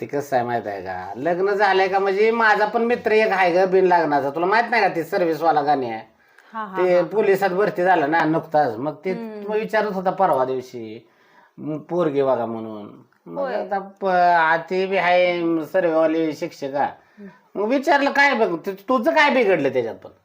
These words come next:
Speaker 2: हा, हा. ते बरोबर आहे तुमचं. हा, मग तिला काय म्हणत होता, "तुमची साडी लय भारी आहे अहो मॅडम." का बर?
Speaker 1: आता साडी म्हणजे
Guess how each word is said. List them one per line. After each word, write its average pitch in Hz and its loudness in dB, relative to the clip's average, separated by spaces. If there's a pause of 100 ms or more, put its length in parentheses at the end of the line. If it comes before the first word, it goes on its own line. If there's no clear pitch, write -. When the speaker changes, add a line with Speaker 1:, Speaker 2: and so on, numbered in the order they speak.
(760)
Speaker 2:
हा, 202 -18
हा. - -6 (600)
ते 302 -8
बरोबर 277 -4
आहे 190 -10
तुमचं. 190 -20 (340)
हा, 453 6
मग 466 0
तिला 480 4
काय 480 4
म्हणत 440 2
होता, 381 0
"तुमची 370 0
साडी 370 2
लय 330 6
भारी 311 -2
आहे 254 4
अहो 247 4
मॅडम." 247 0 (640)
का 453 6
बर? 453 0 (1000)
Speaker 1:
आता 175 -2
साडी 202 2
म्हणजे 220 0